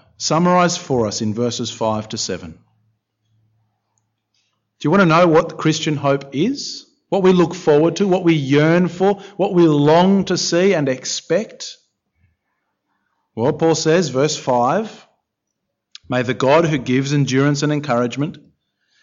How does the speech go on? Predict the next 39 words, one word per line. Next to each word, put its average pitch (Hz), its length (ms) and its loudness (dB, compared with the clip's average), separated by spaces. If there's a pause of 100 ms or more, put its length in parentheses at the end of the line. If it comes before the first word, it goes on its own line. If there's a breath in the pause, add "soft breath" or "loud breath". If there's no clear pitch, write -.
(160)
give 143 200 2
you 160 140 4
a 143 60 4
spirit 156 480 0
of 131 180 -2
unity 135 420 2
among 135 260 0
yourselves," 143 520 0
that 120 160 -2
is, 143 180 -2
Jew 143 460 0
and 156 300 0
Gentile 156 560 0
joined 139 340 -2
together, 143 520 -6 (500 soft breath)
"as 139 260 0
you 143 80 0
follow 156 380 0
Jesus, 110 680 -6 (300 soft breath)
that 156 220 2
with 151 140 2
one 156 360 2
heart 110 540 -4 (520)
and 151 160 0
with 143 160 0
one 180 360 2
mouth 107 560 -6 (420)
you 139 160 0
may 160 180 2
glorify 139 680 0
the 107 120 -8
God 135 280 -2
and 139 120 -6
Father 104 380 -8
of 92 120 -14
our 98 100 -10
Lord 107 260 -10
Jesus 104 380 -14
Christ." - 640 -20